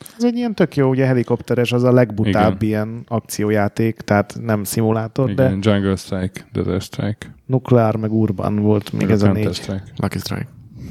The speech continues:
Speaker 1: Ja. <laughs> És amiről szerintem sose fogunk minit tartani, bár megérdemelné talán ez a Jane's Combat Simulation sorozat, ugye ezek a rengeteg ilyen
Speaker 2: Ja,
Speaker 1: nagyon élethű,
Speaker 2: a szimulátorok.
Speaker 1: vadászgépes.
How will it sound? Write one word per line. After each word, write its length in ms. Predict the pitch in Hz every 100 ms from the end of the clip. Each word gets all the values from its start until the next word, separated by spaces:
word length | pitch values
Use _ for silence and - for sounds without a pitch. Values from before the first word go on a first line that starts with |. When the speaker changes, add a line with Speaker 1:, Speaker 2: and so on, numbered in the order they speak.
| - - - -
Speaker 1:
Ja. 200 | - - 640 640 - - - - - - - -
<laughs> 100 | 190
És 160 | 185 - - - - _ _
amiről 340 | - 180 165
szerintem 240 | 156 156 151
sose 240 | 147 160
fogunk 480 | 160 165 165 165 - - _ _
minit 360 | 190 160 160 156
tartani, 680 | - 160 156 - 160 165 180 -
bár 220 | 135 127
megérdemelné 680 | 123 139 123 117 120 117 120
talán 260 | 113 127 123
ez 100 | 123
a 60 | 123
Jane's 320 | 135 110 98
Combat 520 | - 113 110 110 - - - -
Simulation 600 | 107 120 113 107 107 117
sorozat, 420 | 107 113 107 113 107
ugye 200 | 110 113
ezek 220 | 110 113
a 60 |
rengeteg 800 | 120 110 101 104 - 101 101 - _ _ _ _ _ _ - -
ilyen 240 | 117 113
Speaker 2:
Ja, 360 | 113 110 104 107
Speaker 1:
nagyon 340 | 131 127 120
élethű, 640 | 117 113 113 - 117 110 113
Speaker 2:
a 200 | 107 98
szimulátorok. 640 | - - 107 120 113 110 107
Speaker 1:
vadászgépes. 760 | 98 113 104 113 110 - -